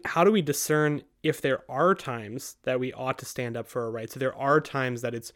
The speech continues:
worth offending for things perhaps other than the direct gospel, you know, stand up against overreach or injustice or all these big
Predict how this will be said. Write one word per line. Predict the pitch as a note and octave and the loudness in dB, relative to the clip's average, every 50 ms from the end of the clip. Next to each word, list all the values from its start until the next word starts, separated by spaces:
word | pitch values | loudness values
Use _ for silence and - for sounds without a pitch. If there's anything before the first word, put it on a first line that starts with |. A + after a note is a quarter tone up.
| _ _ _ _ _ _ - | _ _ _ _ _ _ -16
worth | - B2+ B2+ B2+ C#3 C#3+ D3 D3 - - - | -12 -10 -4 0 2 2 2 2 0 -2 -8
offending | C#3+ - - - C3+ C3 B2+ B2+ B2 B2 B2 A#2+ | -8 -6 -4 -4 -4 -2 -2 -2 -2 -2 -4 -6
for | - - B2+ | -6 -6 -6
things | A#2+ - - B2+ B2+ B2+ A#2+ - - | -6 -4 -4 -4 -2 -4 -4 -6 -10
perhaps | - - - B2 B2+ C3 C3 - - | -14 -8 -6 -4 -4 -4 -6 -6 -4
other | D3+ C#3+ C#3 D3 C#3+ | -2 0 2 2 2
than | C3 C3 B2 B2 A#2+ | 2 0 -4 -4 -6
the | B2 | -8
direct | A#2+ B2+ B2 B2+ A#2+ B2 - - _ _ - - | -6 -4 -2 -2 -2 -4 -4 -10 _ _ -8 -2
gospel, | - C3+ C3+ D#3 D#3 - - - D#3+ D#3 D#3 | 0 4 4 4 4 4 4 6 8 8 8
you | D3 C3 | 6 4
know, | A#2+ A#2 | -2 -4
stand | A#2 - - C#3 C3 C3 C3 | -8 -6 -4 -2 -2 0 -2
up | B2 - | -2 -4
against | B2 A#2 A#2+ A2+ - - | -4 -8 -8 -10 -8 -2
overreach | - - E3 C#3+ C3+ B2+ B2+ B2 A#2+ - - | 0 2 2 2 2 0 0 -2 -4 -6 -8
or | B2+ | -8
injustice | A#2+ A#2+ A#2+ D3 D3+ D3 - - C#3 B2 - | -6 -2 2 4 4 4 2 0 -4 -4 -4
or | C3+ A#2+ | -2 0
all | C3 C3+ | 0 0
these | C3+ C#3 B2+ | 0 0 -2
big | B2 - C3 B2+ C3 | -2 -4 -4 -4 -6